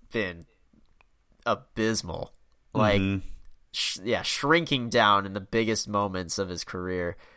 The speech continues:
Speaker 1: And it's impressive for us to say that the Warriors are playing such great defense when you have guys like Steph and Jordan Poole who aren't really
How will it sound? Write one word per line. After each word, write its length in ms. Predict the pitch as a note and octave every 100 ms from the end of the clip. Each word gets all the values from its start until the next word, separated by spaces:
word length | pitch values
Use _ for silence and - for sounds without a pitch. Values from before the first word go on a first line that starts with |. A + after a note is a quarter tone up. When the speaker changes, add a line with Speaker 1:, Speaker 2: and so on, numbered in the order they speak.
| _ _ _ - -
Speaker 1:
And 320 | A#2 G#2 G#2+ -
it's 160 | C#3
impressive 580 | D#3 B2 - F#3+ - G#3+
for 260 | - D#3 C3
us 200 | C#3+ C#3+
to 80 |
say 260 | B2+ - C#3
that 120 | C3
the 80 | B2+
Warriors 440 | A#2 B2+ D3 D3
are 60 | B2+
playing 260 | - C#3 C#3+
such 240 | C#3 G#2+
great 280 | - C3+ B2+
defense 460 | C3 - C#3+ D3+
when 140 | C#3 D3+
you 120 | D#3
have 360 | D3 F#3 A3 G3+
guys 300 | D3+ F3+ F3+
like 160 | E3
Steph 360 | - - E3 F#3+
and 140 | D#3+
Jordan 280 | - D#3+ E3+
Poole 440 | - F3+ F3+ D3 - - - _ - -
who 140 | F#3
aren't 200 | E3+ D#4
really 560 | F#3+ F#3+ B3+ C#4 G3+